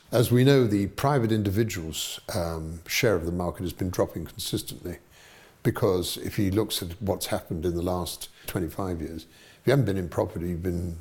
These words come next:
you've had a terrible time of it. I mean, the, uh, just to look at the footsie one hundred. Uh, footsie one hundred, if my memory serves me right, it's down from six thousand nine hundred and ninety-four to six thousand one hundred, which is very roughly about fourteen percent down.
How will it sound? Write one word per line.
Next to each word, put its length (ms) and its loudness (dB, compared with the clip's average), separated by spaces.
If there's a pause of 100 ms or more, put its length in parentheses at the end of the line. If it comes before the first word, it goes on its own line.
you've 140 -2
had 100 -2
a 60 -2
terrible 400 -2
time 260 -10
of 100 -14
it. 120 -10 (520)
I 60 -2
mean, 280 2
the, 440 0
uh, 560 -4
just 220 -4
to 40 -2
look 140 0
at 120 -2
the 120 0
footsie 300 -4
one 180 -2
hundred. 400 -2 (140)
Uh, 80 0
footsie 260 -2
one 200 2
hundred, 260 0
if 160 -4
my 100 0
memory 320 0
serves 400 0
me 120 -6
right, 260 -2
it's 160 -8
down 260 -2
from 160 -8
six 240 -4
thousand 300 0
nine 180 -2
hundred 220 -2
and 100 -2
ninety-four 720 -2 (480)
to 240 2
six 260 -2
thousand 400 -2
one 200 -2
hundred, 580 -4
which 360 2
is 220 2
very 240 4
roughly 380 0
about 240 2
fourteen 480 0
percent 480 -4
down. 420 -4